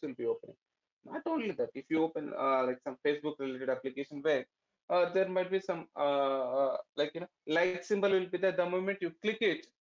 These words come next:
what happens? So immediately it will go to the server side and that like activity will be, uh, finished. Like, like so many activities will be happening.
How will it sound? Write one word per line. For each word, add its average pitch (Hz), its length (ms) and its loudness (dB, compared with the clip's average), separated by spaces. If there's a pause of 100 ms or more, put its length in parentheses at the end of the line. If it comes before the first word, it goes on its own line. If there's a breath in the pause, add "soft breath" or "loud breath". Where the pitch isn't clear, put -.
(260)
what 196 200 2
happens? 170 380 0
So 165 80 2
immediately 165 480 0
it 156 80 -10
will 143 120 -4
go 143 120 2
to 147 100 -4
the 131 140 -4
server 135 360 -4
side 196 220 2
and 147 320 2
that 135 180 -6
like 147 280 2
activity 143 420 -2
will 139 220 -6
be, 202 120 -6 (300)
uh, 180 60 -4 (180)
finished. - 480 -14 (720)
Like, 196 160 -12 (240)
like 185 160 -10
so - 200 -10
many 190 180 -4
activities 131 460 -10
will - 120 -20
be 123 100 -12
happening. - 320 -18